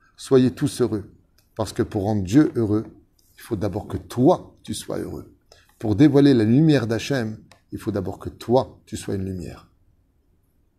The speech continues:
Un homme éteint ne peut pas donner le sourire à Dieu. Alors réavive-toi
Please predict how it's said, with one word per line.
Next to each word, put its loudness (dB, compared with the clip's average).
Un 2
homme 4
éteint -2
ne -4
peut -2
pas -2
donner -4
le -6
sourire -10
à -10
Dieu. -12
Alors 0
réavive-toi -2